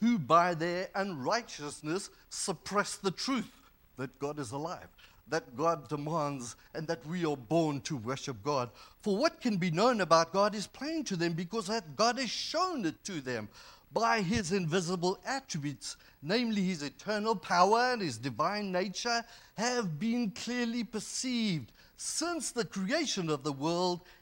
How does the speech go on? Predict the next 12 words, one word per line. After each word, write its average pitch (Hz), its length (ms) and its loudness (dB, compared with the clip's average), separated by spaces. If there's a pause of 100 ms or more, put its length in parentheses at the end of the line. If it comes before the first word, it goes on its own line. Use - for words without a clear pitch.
(120)
in 196 200 -4
the 156 120 -8
things 180 460 -8
that 156 220 -10 (100)
have 147 220 -12 (140)
been 123 400 -6 (300)
made. 104 460 -8 (460)
So 151 260 -8
they 151 240 -10
are 156 160 -6
without 170 520 -6
excuse. - 720 -12